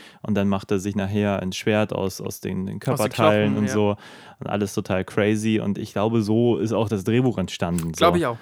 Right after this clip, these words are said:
Speaker 2: Da bin ich dir
Speaker 1: Ähm,
Speaker 2: komplett deiner Meinung. Ich glaub, das ist
Speaker 1: aber
Speaker 2: ein Setpiece-Film.
Speaker 1: Genau, aber das Drehbuch ist nicht entstanden, weil man gesagt hat, hey, die, die Chemie zwischen den Kindern ist cool und, und wenn die so Zwistigkeiten haben und dann haben sie aber die Macht über so einen Dämon.
Speaker 2: Mhm.
Speaker 1: Ähm,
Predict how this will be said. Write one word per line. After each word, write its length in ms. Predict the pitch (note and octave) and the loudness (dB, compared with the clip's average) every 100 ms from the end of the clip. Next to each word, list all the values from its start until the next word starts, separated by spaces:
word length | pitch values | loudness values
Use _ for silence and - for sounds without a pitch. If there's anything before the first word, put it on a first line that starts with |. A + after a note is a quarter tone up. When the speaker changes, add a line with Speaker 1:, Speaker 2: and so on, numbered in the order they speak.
| - | -8
Speaker 2:
Da 140 | - | -6
bin 180 | F3 E3 | -4 0
ich 80 | G#2 | 2
dir 120 | G2 | 2
Speaker 1:
Ähm, 100 | G2 | 0
Speaker 2:
komplett 400 | A#2 - C#3+ C#3+ | -2 -6 -6 -2
deiner 160 | C3+ B2+ | -2 -2
Meinung. 260 | A#2+ A2 | -2 -4
Ich 100 | A#2+ | -8
glaub, 140 | - D3+ | -2 2
das 140 | A2 | 2
ist 40 | G#2+ | 2
Speaker 1:
aber 60 | |
Speaker 2:
ein 60 | G2+ | 0
Setpiece-Film. 800 | G#2 B2+ - A#2 - A#2 A2+ A#2 _ _ | -2 -8 -10 -14 -10 -10 -10 -12 _ _
Speaker 1:
Genau, 280 | A#2+ A#2 A2 | 0 4 4
aber 160 | G2+ G2+ | 4 0
das 160 | F#2+ | -4
Drehbuch 320 | - A#2 A2 | -4 0 0
ist 140 | A2+ - | -2 -2
nicht 140 | B2+ | 0
entstanden, 420 | B2 A2+ B2 A2+ | 2 0 0 2
weil 60 | G#2+ | 4
man 160 | G#2+ G#2 | 4 4
gesagt 240 | G2 G#2 | 2 0
hat, 160 | A2 - | -2 2
hey, 240 | D#3+ C#3+ | 2 2
die, 240 | A#2 A#2 | 0 -2
die 120 | A2 A2 | 0 -4
Chemie 320 | - B2 B2 | 0 0 0
zwischen 300 | - A2 G#2+ | -2 -2 2
den 120 | G#2+ | 0
Kindern 360 | - C#3 B2 G#2+ | 0 0 2 0
ist 260 | G#2+ - | -2 -4
cool 360 | B2 A#2 A2 G#2+ | 0 2 4 2
und, 280 | - G#2 G2 | 2 0 0
und 220 | G#2+ G2+ | -2 0
wenn 160 | A#2 | 2
die 180 | A#2+ A2+ G#2+ G#2+ - | 2 2 0 -4 -4
so 200 | A2+ G#2+ | -2 -2
Zwistigkeiten 920 | - - C3 - A#2+ - A#2 A2 A2 | -4 -4 -4 -2 -8 -2 0 0 0
haben 440 | G#2+ G#2+ G#2+ G#2+ G#2 - - - | 2 2 2 0 -2 -12 -20 -14
und 340 | - G#2+ - | -2 -2 0
dann 200 | A2 G2+ | 0 2
haben 180 | G#2+ G#2+ | 2 0
sie 140 | G#2 | 0
aber 160 | G#2 G2 | 0 0
die 100 | G2+ | 2
Macht 280 | G#2+ A2 - | 2 0 -4
über 220 | G#2+ G2+ | -2 0
so 60 | F#2+ | 0
einen 80 | F#2+ | 2
Dämon. 520 | B2+ C3 A#2 A2 A2 | 2 4 4 4 2
Speaker 2:
Mhm. 360 | D#3 C#3 F#3+ A3 - | 0 -6 -8 -12 -4
Speaker 1:
Ähm, 600 | A2+ G#2+ G2+ G2+ G2 | 2 4 4 4 2